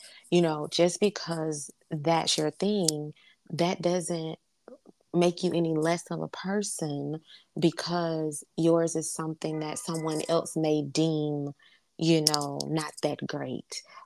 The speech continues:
Um, physical touch is another one that people may say, "Oh, you only care about the physical."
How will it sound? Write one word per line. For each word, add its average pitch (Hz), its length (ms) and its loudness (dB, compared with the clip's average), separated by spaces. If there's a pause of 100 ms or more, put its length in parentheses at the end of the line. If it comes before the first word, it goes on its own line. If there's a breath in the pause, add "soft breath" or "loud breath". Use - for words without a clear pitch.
(120)
Um, 151 360 -2
physical 175 400 2
touch - 240 -6
is 160 100 -2
another 170 320 -4
one 151 160 -4
that 143 140 -6
people 151 260 -4
may 147 200 -2
say, 143 480 -6
"Oh, 151 160 -2
you 151 140 -2
only 147 200 -4
care 151 200 0
about 143 200 -6
the - 80 -18
physical." 160 640 -2